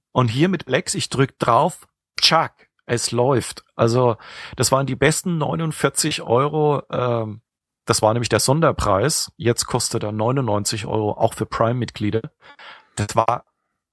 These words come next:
die besten neunundvierzig Euro, die ich seit langem in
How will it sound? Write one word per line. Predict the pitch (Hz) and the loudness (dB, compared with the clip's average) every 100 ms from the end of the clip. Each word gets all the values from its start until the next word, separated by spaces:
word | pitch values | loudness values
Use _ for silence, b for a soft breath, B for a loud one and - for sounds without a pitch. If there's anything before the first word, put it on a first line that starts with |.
| _ _ _ _ _ 120 | _ _ _ _ _ -6
die | 127 | -4
besten | - 139 - 143 | 0 0 2 0
neunundvierzig | 131 131 - - 117 | 0 2 0 0 -4
Euro, | 151 113 110 | 0 0 0
die | 117 | -4
ich | 127 | -2
seit | - 104 | -2 -2
langem | 104 107 156 147 | 0 0 2 0
in | 135 127 | -2 -4